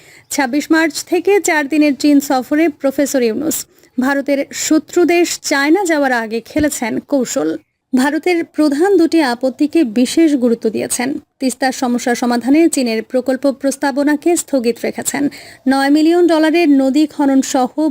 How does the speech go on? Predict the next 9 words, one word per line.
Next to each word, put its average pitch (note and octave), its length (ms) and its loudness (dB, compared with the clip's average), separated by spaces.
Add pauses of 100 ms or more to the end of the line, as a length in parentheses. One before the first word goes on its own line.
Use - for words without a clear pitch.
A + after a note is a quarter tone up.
(100)
বহুমুখী D4 720 2
প্রকল্প B3 540 -2
চুক্তি A#3 500 -4
আপাতত C#4+ 500 -2
বন্ধ। B3 520 -2 (340)
এছাড়া F4 400 0
সেনানিবাসে E4+ 720 2
তরুণদের D#4 480 4 (120)
মব B3 320 0